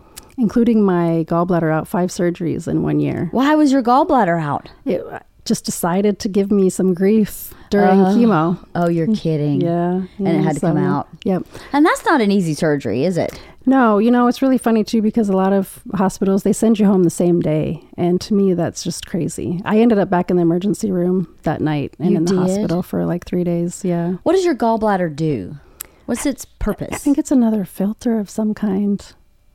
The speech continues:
Speaker 1: Yeah.
Speaker 2: Well, it's a bladder, so clearly it holds some kind of liquid. I have no idea.
Speaker 1: It's like,
Speaker 2: I'm
Speaker 1: uh,
Speaker 2: not
Speaker 1: what
Speaker 2: good
Speaker 1: is
Speaker 2: at
Speaker 1: it?
Speaker 2: anatomy.
Speaker 1: Is it something to do with, it's like filtering it with your liver and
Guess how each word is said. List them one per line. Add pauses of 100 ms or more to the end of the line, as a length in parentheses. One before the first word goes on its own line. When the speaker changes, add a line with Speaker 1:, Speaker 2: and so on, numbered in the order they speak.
(160)
Speaker 1:
Yeah. (320)
Speaker 2:
Well,
it's
a
bladder,
so
clearly
it
holds
some
kind
of
liquid.
I
have
no
idea. (200)
Speaker 1:
It's
like,
Speaker 2:
I'm
Speaker 1:
uh,
Speaker 2:
not
Speaker 1:
what
Speaker 2:
good
Speaker 1:
is
Speaker 2:
at
Speaker 1:
it?
Speaker 2:
anatomy. (100)
Speaker 1:
Is
it
something
to
do
with,
it's
like
filtering
it (100)
with
your
liver
and